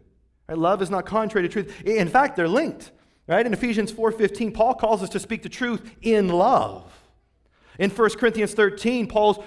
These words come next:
treatise on love, he says in verse six, "Love rejoices with truth." And so to love your enemy is not to deny the truth of what they have done to you, of the hurt that they have inflicted on you, and to pretend it did not happen. That's not what Jesus is saying.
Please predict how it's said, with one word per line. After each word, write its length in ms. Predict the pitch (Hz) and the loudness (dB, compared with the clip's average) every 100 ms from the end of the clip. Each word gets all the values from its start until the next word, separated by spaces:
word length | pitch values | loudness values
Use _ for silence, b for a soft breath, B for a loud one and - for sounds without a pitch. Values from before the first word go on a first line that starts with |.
| - | -10
treatise 400 | - 262 240 220 | -4 -2 0 2
on 180 | 202 | 4
love, 240 | 185 214 240 | 6 6 4
he 80 | 196 | 2
says 220 | 226 202 | 2 2
in 60 | |
verse 240 | 196 208 202 | 2 0 2
six, 160 | 220 226 B | 0 0 B
"Love 320 | 214 226 226 | 4 4 0
rejoices 960 | 214 214 135 202 311 - 208 151 127 - - | -2 -2 4 6 6 4 0 -2 -4 -10 -4
with 220 | 185 - | -4 -4
truth." 400 | - 151 110 98 - _ _ _ _ _ _ _ _ _ _ _ _ _ - | -8 -12 -12 -14 -20 _ _ _ _ _ _ _ _ _ _ _ _ _ -6
And 300 | 226 226 220 | 0 2 2
so 140 | 240 | 4
to 80 | 220 | 4
love 340 | 202 226 302 | 6 6 6
your 240 | 240 220 190 | 4 2 4
enemy 320 | 262 320 202 | 4 2 0
is 100 | 175 | 2
not 200 | 240 233 | 4 2
to 80 | 226 | 0
deny 340 | 190 220 294 | 2 4 4
the 80 | 175 | 2
truth 320 | - 285 302 | -2 -2 0
of 160 | 185 151 | 0 2
what 220 | 247 254 | 0 2
they 100 | 196 | 0
have 180 | 160 147 | -2 2
done 220 | 226 285 | 2 2
to 60 | 196 | 0
you, 120 | 165 | -2
of 100 | 151 | -2
the 80 | 156 | 2
hurt 280 | 226 254 B B | 2 2 B B
that 120 | 208 208 | 2 4
they 80 | |
have 100 | 190 | 4
inflicted 460 | 175 165 247 294 226 | 2 -2 -2 -2 0
on 160 | 170 165 | 0 2
you, 80 | |
and 60 | 185 | -2
to 60 | 180 | -2
pretend 280 | 185 220 190 | -2 -2 0
it 60 | |
did 140 | 180 170 | -2 -2
not 160 | 160 | -4
happen. 440 | 135 294 294 123 123 | -4 -6 -6 -6 -4
That's 200 | 202 214 | -6 -2
not 480 | 226 302 - - - | 0 0 -2 -10 -6
what 160 | 196 | -4
Jesus 460 | 196 160 156 147 151 | -4 -8 -8 -10 -10
is 120 | 151 | -10
saying. 420 | - 294 180 - | -10 -14 -14 -18